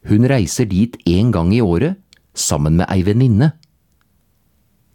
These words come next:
De reiser til en by i Nord-Italia. Byen heter Trento.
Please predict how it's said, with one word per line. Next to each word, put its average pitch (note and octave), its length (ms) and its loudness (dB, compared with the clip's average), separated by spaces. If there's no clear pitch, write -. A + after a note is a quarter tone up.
De D#2+ 240 0
reiser F#2+ 400 -2
til D#2+ 160 -2
en F#2+ 160 0
by D2+ 140 0
i F#2+ 160 0
Nord-Italia. F#2 800 0
Byen G2 420 2
heter A#2+ 400 0
Trento. G2 560 0